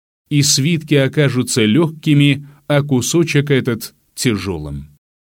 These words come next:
Этот и другие хадисы указывают на то, что дела будут взвешены на весах, которые покажут, что перевешивает — благие дела человека или дурные,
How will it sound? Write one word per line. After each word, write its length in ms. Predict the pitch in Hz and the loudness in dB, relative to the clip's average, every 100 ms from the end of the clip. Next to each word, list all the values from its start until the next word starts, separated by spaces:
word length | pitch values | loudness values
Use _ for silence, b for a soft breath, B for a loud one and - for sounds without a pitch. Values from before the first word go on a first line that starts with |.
| _ _ | _ _
Этот 400 | 175 180 175 - | -2 0 -2 -2
и 120 | 175 | 0
другие 500 | 156 165 147 175 143 | 2 2 2 2 0
хадисы 760 | 139 127 117 180 - - 73 76 b b | 2 0 0 -2 -4 -6 -10 -14 b b
указывают 680 | 160 160 202 160 160 165 156 | 0 2 2 2 2 2 2
на 160 | 156 151 | 2 2
то, 160 | 185 | 0
что 220 | 175 151 | -2 2
дела 380 | 147 139 147 175 | 4 4 4 4
будут 300 | 156 151 147 | 2 2 2
взвешены 600 | 123 113 165 151 151 139 | 0 0 0 2 2 4
на 80 | 131 | 4
весах, 640 | 120 113 - 180 135 - - _ _ _ | 4 0 0 -2 -2 -8 -20 _ _ _
которые 500 | 160 156 202 175 160 | 0 2 2 2 2
покажут, 600 | 156 151 180 175 160 147 | 2 0 0 2 0 -2
что 260 | - 180 | -2 -2
перевешивает — 1040 | 160 170 165 160 175 110 - 78 71 - - _ _ | 0 0 0 2 0 -2 -6 -10 -10 -14 -20 _ _
благие 640 | - 120 117 101 101 175 160 | -6 0 2 2 0 -2 0
дела 320 | 135 147 147 | 2 4 2
человека 800 | 139 143 135 127 131 127 120 113 _ - | 2 0 2 2 2 2 0 -2 _ -4
или 240 | 156 147 | 2 2
дурные, 720 | 139 143 135 147 110 73 73 | 4 4 4 4 2 -2 -10